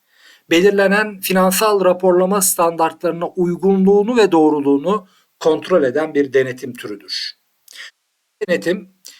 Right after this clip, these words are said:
şirketin defter, kayıt ve belgelerinin incelenmesiyle yapılır ve sonuçta bir rapor hazırlanır.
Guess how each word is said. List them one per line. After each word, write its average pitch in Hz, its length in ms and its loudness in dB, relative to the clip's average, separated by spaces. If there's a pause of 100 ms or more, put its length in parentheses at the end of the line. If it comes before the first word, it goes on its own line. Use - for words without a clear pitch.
şirketin 185 920 -2
defter, 156 560 -2 (100)
kayıt 180 500 -2
ve 147 220 -4
belgelerinin 156 880 -2
incelenmesiyle 160 1300 -2
yapılır 139 480 -6
ve 165 80 -2
sonuçta 139 500 -4
bir 143 140 0
rapor 120 360 -6
hazırlanır. - 880 -12